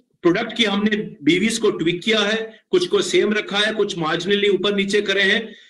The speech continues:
पर overall package क्या है? overall package ये है कि मोटा-मोटा story is solid, कि हर तरीके का प्रोडक्ट है, हर बीवी का प्रोडक्ट मिलेगा।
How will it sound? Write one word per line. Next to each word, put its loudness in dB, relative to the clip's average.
पर 0
overall 0
package 0
क्या 0
है? 0
overall 2
package -2
ये 4
है 2
कि 0
मोटा-मोटा 2
story 2
is 2
solid, 0
कि 0
हर 0
तरीके 0
का -2
प्रोडक्ट 0
है, -4
हर 2
बीवी 4
का 0
प्रोडक्ट 0
मिलेगा। -2